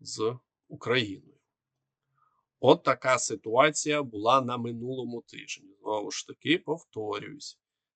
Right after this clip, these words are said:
на минулому тижні ось така була ситуація. А, це показово. Це показово, а, до чого це може призвести в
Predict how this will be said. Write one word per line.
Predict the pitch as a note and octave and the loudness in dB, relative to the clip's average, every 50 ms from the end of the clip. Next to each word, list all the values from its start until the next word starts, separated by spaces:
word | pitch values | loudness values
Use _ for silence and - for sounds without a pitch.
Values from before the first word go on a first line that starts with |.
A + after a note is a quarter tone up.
| _ - | _ -4
на | - A2+ | -2 0
минулому | A2+ B2+ B2 B2+ A#2+ A2+ G#2+ G#2 G#2 A2 G#2+ - | 2 2 2 2 0 0 -2 -2 -6 -10 -12 -10
тижні | - - - A#3+ A#3+ - A#3 A#3 A#3 - _ _ _ _ _ _ _ _ | -6 -4 -2 -2 -4 -6 -10 -12 -12 -14 _ _ _ _ _ _ _ _
ось | - - F3+ - - | -2 0 0 0 -2
така | - - - - B2 B2 | -6 -8 -6 -6 -4 -4
була | A#2 A2 A2 A2+ A2+ | -2 -2 -4 -4 -6
ситуація. | - - - _ - - - - - - - - - _ _ _ _ _ _ _ _ - - - _ _ _ _ _ _ _ _ | -8 -12 -16 _ -14 -14 -12 -12 -14 -14 -16 -16 -18 _ _ _ _ _ _ _ _ -20 -20 -20 _ _ _ _ _ _ _ _
А, | - A2 B2 B2+ A#2+ A#2 - - | 6 8 10 10 10 8 6 0
це | - - - F3 E3+ | -2 2 4 4 4
показово. | - F3 D#3 - E3+ D3 C3+ C3 A#2 G2+ F#2 F#2+ - - - - - - - _ - | 4 2 -2 0 0 0 2 4 4 2 2 0 -8 -16 -18 -18 -18 -18 -18 _ -2
Це | - - D3 C#3+ | 2 4 4 4
показово, | C#3+ D#3+ D3 - E3 D#3 D3 D#3 F3+ F#3 E3+ F#3+ A3 C4 C4 A#3+ _ _ _ _ _ _ _ _ _ _ _ _ _ _ _ - | 4 2 -2 -2 -2 -2 0 2 2 4 6 6 6 6 4 0 _ _ _ _ _ _ _ _ _ _ _ _ _ _ _ 0
а, | C3+ C3+ | 4 4
до | B2+ B2 A#2+ | 4 4 2
чого | - D#3 E3+ E3 F#3 | 2 2 2 2 2
це | F3 - C3+ | 0 -2 -4
може | B2 A#2 B2 B2+ B2 B2+ B2 A2+ - _ _ | -4 -4 -4 -4 -4 -6 -6 -8 -10 _ _
призвести | - A#2+ A#2 A2 A2+ A2+ B2+ C#3 C3 - - C3 B2 | -6 -4 -4 -4 -2 0 0 0 0 -2 -6 -10 -10
в | A#2 | -12